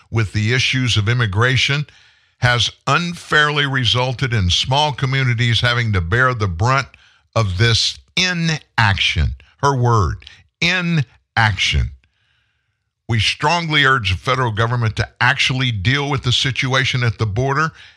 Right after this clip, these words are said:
and not shift the responsibility to communities." You know what I cannot understand? Why hasn't anybody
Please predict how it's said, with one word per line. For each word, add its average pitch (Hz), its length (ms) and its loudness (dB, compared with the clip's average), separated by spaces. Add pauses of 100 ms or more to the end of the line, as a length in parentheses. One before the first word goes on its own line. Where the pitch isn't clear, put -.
(180)
and 113 260 4
not 165 300 2
shift - 680 -2 (320)
the 104 80 0
responsibility 101 1080 -2
to - 120 -4
communities." 87 720 0 (3000)
You 196 100 0
know 240 100 -2
what 233 140 -2
I 185 80 -2
cannot 147 500 -2
understand? 104 800 0
Why 214 160 0
hasn't 170 380 -2
anybody 98 580 2